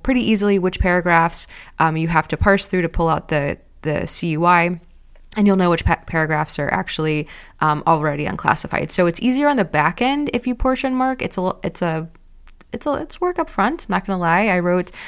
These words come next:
a classified thesis and I had to portion mark an entire fifty-page thesis. Uh, so it is really annoying, but it is very, very helpful on the back end if you are going to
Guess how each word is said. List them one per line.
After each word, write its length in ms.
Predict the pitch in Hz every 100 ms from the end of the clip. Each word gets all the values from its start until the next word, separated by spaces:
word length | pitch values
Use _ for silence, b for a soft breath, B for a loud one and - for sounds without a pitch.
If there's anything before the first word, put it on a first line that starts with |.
| B B -
a 100 | 175
classified 500 | 170 180 - 170 165
thesis 440 | 180 175 160 160
and 100 | 160
I 40 |
had 100 | 165
to 60 | 165
portion 380 | - 160 - 170
mark 280 | 160 151 170
an 80 |
entire 500 | 151 160 156 156 151
fifty-page 720 | 156 - 160 147 - 143 143 -
thesis. 560 | 262 302 - 214 - B B B B
Uh, 140 | 175 175
so 100 | 202
it 80 |
is 160 | 262 269
really 180 | 254 214
annoying, 600 | 175 180 175 147 180 196
but 400 | 175 175 233 190 -
it 80 |
is 180 | 196 180
very, 320 | 170 202 240
very 200 | 240 220
helpful 420 | 202 180 - 175 170
on 160 | 175
the 80 | 170
back 340 | 165 160 170
end 240 | 160 160 165
if 200 | 170 -
you 160 | 165 160
are 100 | 160
going 300 | 160 160 165
to 340 | - 151 147